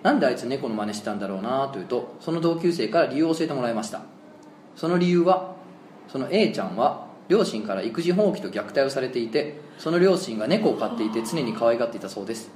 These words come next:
そして、Aちゃんはその可愛がられている猫を見て、自分も猫になれば両親から愛されるかもしれないと、猫になるためにあのような行動をしていたと笑いながら教えてもらったんですが、自分は「へー」とリアクションをしながら、内心ゾッとしていました。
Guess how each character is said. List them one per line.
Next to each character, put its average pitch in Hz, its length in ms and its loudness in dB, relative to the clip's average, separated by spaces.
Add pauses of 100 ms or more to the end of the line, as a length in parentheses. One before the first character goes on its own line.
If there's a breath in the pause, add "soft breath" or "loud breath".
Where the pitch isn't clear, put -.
そ - 120 -4
し 135 80 -8
て、 160 180 2
A 165 60 2
ち 139 100 -2
ゃ 117 40 0
ん 117 40 -2
は 110 60 -4
そ 113 120 -6
の 123 120 -2
可 143 140 2
愛 165 100 4
が 180 80 6
ら 185 60 6
れ 170 60 2
て 131 80 -2
い 113 40 0
る 110 60 -2
猫 117 220 -4
を 110 40 -2
見 104 100 -6
て、 156 220 0
自 123 140 -6
分 147 120 -2
も 151 80 0
猫 160 240 0
に 120 80 -2
な 120 80 2
れ 113 80 0
ば 107 100 0
両 156 160 2
親 113 200 -4
か 107 100 -2
ら 95 80 -2
愛 113 100 2
さ 170 120 0
れ 165 80 2
る 151 40 -2
か 120 80 -4
も 110 60 -2
し 110 80 -4
れ 110 80 -4
な 110 100 -4
い 104 100 -6 (120)
と、 196 180 2
猫 135 220 -2
に 113 80 -2
な 113 100 2
る 110 80 -4
た 113 100 -4
め 120 100 0
に 98 100 0
あ 113 80 -2
の 117 60 -4
よ 110 60 -4
う - 20 -4
な 101 80 -6
行 104 180 -4
動 101 120 -4
を 101 40 -6
し 98 60 -10
て 98 80 -6
い 98 80 -6
た - 220 0 (300 loud breath)
と - 200 2
笑 175 240 6
い - 20 2
な 190 80 4
が 160 80 0
ら 120 100 0
教 117 60 -6
え 113 40 -6
て 113 80 -4
も 117 80 -2
ら 113 40 -6
っ - 40 -10
た 117 60 -6
ん 107 40 -4
で 104 80 -6
す - 80 -10
が、 160 220 4 (240 loud breath)
自 135 100 -6
分 160 180 2
は 175 380 2
「へ 190 160 6
ー」 190 80 2
と 143 40 2
リ 139 140 2
ア 147 60 2
ク - 80 -6
シ - 80 -6
ョ 151 40 -2
ン 147 40 0
を 147 40 -2
し 151 120 -6
な 151 100 0
が 135 80 2
ら、 - 260 4
内 117 160 -4
心 151 220 -2
ゾ 107 120 -4
ッ - 20 -8
と 104 120 -12
し - 60 -12
て 101 60 -10
い 90 40 -10
ま 85 100 -12
し - 80 -14
た。 - 80 -20